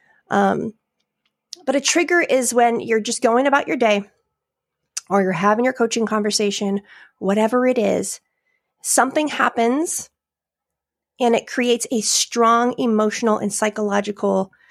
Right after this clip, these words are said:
string of events, often affecting your nervous system. And it can be deeply uncomfortable. And the unawakened nurse coach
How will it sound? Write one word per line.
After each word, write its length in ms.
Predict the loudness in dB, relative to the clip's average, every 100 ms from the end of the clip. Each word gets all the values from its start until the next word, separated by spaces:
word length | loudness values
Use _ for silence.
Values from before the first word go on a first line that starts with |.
| -20 _
string 480 | -8 -4 0 2 4
of 80 |
events, 640 | 2 2 2 0 -2 -6 -6 _ _ _ -2
often 340 | -2 0 0
affecting 380 | 0 -2 0 0
your 100 | 2
nervous 380 | 0 0 -2 -4
system. 560 | -8 -4 -2 -2 -4 -8 _ _ _ _ _ _ _ _ _
And 340 | 0 2 2
it 120 | 0 0
can 100 | 2
be 160 | 2
deeply 380 | 2 -2 -2 0
uncomfortable. 800 | 0 0 -2 -2 -2 -2 -2 -6 _ _ _ _ _ _ _ _ _ _ _
And 680 | 2 4 4 4 4 4 2 0
the 220 | 0 4
unawakened 960 | 4 4 4 2 2 2 2 2 0 -2 -10 _ _
nurse 360 | 0 0 -2
coach 500 | -4 -2 0 0 -4